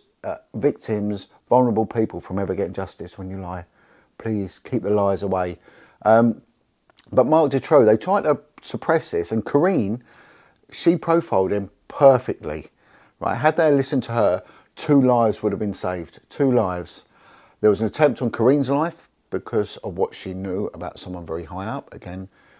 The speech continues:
we can't go into that. Um, and then, um, for some reason,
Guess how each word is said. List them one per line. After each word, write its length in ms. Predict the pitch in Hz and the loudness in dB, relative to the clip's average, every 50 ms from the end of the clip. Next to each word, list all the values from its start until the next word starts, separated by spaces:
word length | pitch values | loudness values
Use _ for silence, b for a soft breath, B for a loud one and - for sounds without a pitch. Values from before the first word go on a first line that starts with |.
| b _ | b _
we 80 | - 90 | -12 -10
can't 260 | - - 104 90 78 | -6 -6 -6 -6 -6
go 140 | 90 87 95 | -6 -4 -4
into 240 | 104 107 101 - - | -4 -4 -4 -4 -4
that. 300 | 110 123 127 - - b b b b b b b b b b b - | -4 -4 -4 -6 -10 b b b b b b b b b b b -4
Um, 560 | - 110 117 117 120 120 123 127 123 - - _ - | 0 4 6 6 8 6 6 4 0 -2 -6 _ -2
and 200 | 120 131 131 139 | 0 2 4 4
then, 380 | 143 139 139 139 135 127 - - _ _ _ _ _ _ _ _ _ _ _ _ - | 4 4 4 4 0 -2 -4 -10 _ _ _ _ _ _ _ _ _ _ _ _ -4
um, 520 | 127 123 127 127 127 131 131 127 123 - _ _ _ _ _ _ _ - - _ _ - | 2 4 6 6 6 4 2 0 -2 -4 _ _ _ _ _ _ _ -20 -20 _ _ -8
for 100 | - 131 | -8 -8
some 340 | 127 - 196 196 208 202 190 | -2 2 2 2 4 2 2
reason, 640 | 185 185 190 185 160 - 95 76 76 82 104 123 | 2 2 0 0 -2 -4 -4 -6 -6 -6 -10 -12